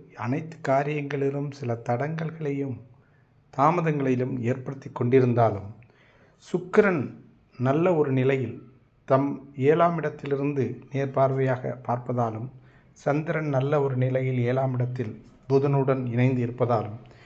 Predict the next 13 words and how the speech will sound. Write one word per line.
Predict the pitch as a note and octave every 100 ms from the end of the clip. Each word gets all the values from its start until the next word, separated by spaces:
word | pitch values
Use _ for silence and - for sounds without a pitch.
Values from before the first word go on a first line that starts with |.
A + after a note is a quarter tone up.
| - _ -
தடங்கல் | C#3 D3+ F3+ F3+ E3+
பட்டு | D3 B2+ D3+
வந்த | C#3 C3
காரியங்கள் | B2 B2+ C3+ C#3 C3 B2 B2+ G#2 - - - - _ _ _ - _ - - _ _ - -
மளமளவென்று | C3 D3 D3 D3+ D3 C#3+ C#3
நடக்க | C3+ A#2+ C3 C3 A2 A#2 - - -
ஒரு | B2
வாய்ப்புகள் | A2+ C3 C3 A#2+ B2
உண்டு. | A#2 A2 G#2 - - - - - - - -
அதேபோல், | B2 E3 G3+ C#3+ A#2+ D#3 - -
உங்களுக்கு | C#3 D3 C3+ C3 C#3+ A#2
விட்டு | C3 D3+ - A3
போயிருந்த, | - F#3 E3+ D#3+ D3 C#3+